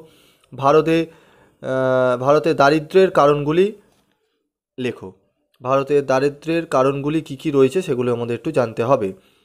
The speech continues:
তো এই প্রশ্নগুলো তোমরা ভালোভাবে প্র্যাকটিস করো। আমি আশা রাখি তোমাদের দু হাজার বাইশ সালের পরীক্ষা খুবই ভালো হবে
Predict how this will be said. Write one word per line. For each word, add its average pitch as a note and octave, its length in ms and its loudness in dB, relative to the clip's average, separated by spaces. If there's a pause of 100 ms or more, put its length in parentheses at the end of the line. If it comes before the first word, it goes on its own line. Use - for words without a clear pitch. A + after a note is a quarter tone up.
(160)
তো C#3+ 80 -6
এই F#3+ 260 2
প্রশ্নগুলো F3+ 600 0
তোমরা D#3+ 280 2
ভালোভাবে D#3 520 2
প্র্যাকটিস D3+ 460 -2
করো। D#3 220 0 (840)
আমি C3+ 180 -4
আশা C#3 240 -2
রাখি D#3+ 220 -2
তোমাদের C#3 320 -2
দু C3+ 120 -4
হাজার C3+ 200 0
বাইশ B2 260 0
সালের E3+ 300 -2 (580)
পরীক্ষা C3 380 0 (640)
খুবই C#3 240 -6
ভালো B2+ 280 -2
হবে C3+ 320 0